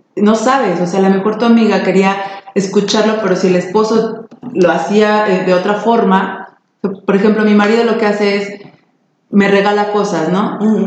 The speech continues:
Speaker 1: Cuando me dice, "Es que se te ve muy bonito". Eso, a mí, para mí eso es guau, o sea,
Speaker 2: Claro.
Speaker 1: gracias. Y hay veces que no me regala nada, pero me dice una bonita palabra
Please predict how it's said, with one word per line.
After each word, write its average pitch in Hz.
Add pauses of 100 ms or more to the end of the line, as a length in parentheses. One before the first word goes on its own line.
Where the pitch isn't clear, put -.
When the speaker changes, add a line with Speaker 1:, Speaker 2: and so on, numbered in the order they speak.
(100)
Speaker 1:
Cuando 185
me 185
dice, 190
"Es 190
que 214
se 180
te 180
ve 180
muy 185
bonito". 175 (220)
Eso, 180
a 180
mí, 196
para 208
mí 202
eso 202
es 196
guau, 180
o 190
sea, 180
Speaker 2:
Claro. -
Speaker 1:
gracias. 190 (440)
Y 208
hay 233
veces 254
que 208
no 208
me 214
regala 208
nada, 226
pero 196
me 180
dice 190
una 202
bonita 185
palabra 185